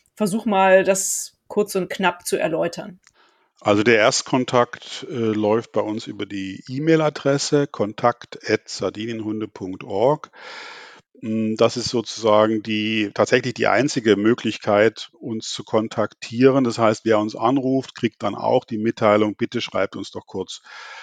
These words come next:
Speaker 2: eine E-Mail.“ Dann wird ein Fragebogen verschickt, dort, also praktisch eine Selbstauskunft, wo man die Gelegenheit hat, über die Vorstellungen, wie der Hund gehalten werden soll, wie die Bedingungen sind, wie, äh, ob der Hund Gassi gehen kann,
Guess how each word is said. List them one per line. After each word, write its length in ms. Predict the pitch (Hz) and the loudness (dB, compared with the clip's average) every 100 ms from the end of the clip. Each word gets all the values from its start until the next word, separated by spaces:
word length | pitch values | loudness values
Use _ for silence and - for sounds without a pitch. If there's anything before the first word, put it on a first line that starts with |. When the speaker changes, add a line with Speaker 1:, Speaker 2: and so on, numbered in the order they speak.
| - - | -20 -6
Speaker 2:
eine 240 | 104 95 | -2 -2
E-Mail.“ 580 | 110 135 156 151 156 156 - - - - - - | -2 0 4 6 6 6 0 -18 -18 -20 -10 0
Dann 220 | 110 107 | 0 2
wird 420 | 117 - - - - | 0 0 -6 -10 -14
ein 180 | 107 | -14
Fragebogen 920 | - 110 127 156 151 147 151 160 156 - _ | -4 0 2 0 0 0 0 0 -4 -10 _
verschickt, 540 | - 147 - 151 - - | -2 -2 2 0 -2 -10
dort, 300 | 117 - - | -10 -10 -12
also 180 | 98 110 - | -10 -12 -12
praktisch 300 | - - 101 | -14 -10 -8
eine 140 | 95 | -4
Selbstauskunft, 1500 | 95 107 156 - 143 135 135 - 135 131 131 - - - - - - | 4 4 4 -2 -2 0 -2 2 4 4 0 -8 -16 -18 -20 -18 -8
wo 80 | 110 | -4
man 280 | 110 107 | -2 -2
die 140 | 104 101 | -4 -2
Gelegenheit 640 | 107 104 113 107 107 101 | 2 2 2 0 0 0
hat, 300 | 110 104 101 | 2 0 0
über 340 | - 110 98 104 | -8 -12 -6 -6
die 460 | 95 101 98 98 - | -6 -10 -6 -6 -8
Vorstellungen, 1120 | - 120 131 - - 120 120 117 110 110 107 - - - - 110 | -2 2 2 0 2 4 4 2 0 -2 -6 -14 -20 -20 -20 -10
wie 140 | 107 | -4
der 140 | 104 | -2
Hund 180 | 104 110 | -2 -2
gehalten 500 | - 107 127 139 131 | -2 4 4 4 0
werden 320 | 120 120 113 | 4 6 4
soll, 640 | 113 120 110 113 113 113 104 | 0 2 4 6 4 2 -4
wie 80 | |
die 140 | 101 104 | -10 -12
Bedingungen 640 | 104 - 139 131 123 117 | -10 -2 0 2 0 -2
sind, 640 | - 117 110 110 107 - _ | -2 -2 0 -2 -6 -12 _
wie, 420 | 113 113 110 113 | -14 -12 -10 -10
äh, 40 | |
ob 420 | - - - - - | -10 -12 -10 -10 -4
der 140 | 107 | -2
Hund 180 | 107 101 | -2 0
Gassi 340 | 120 120 117 | 2 2 -2
gehen 360 | - 117 110 110 | -6 -4 -4 -4
kann, 480 | - 104 104 104 | -2 0 0 -4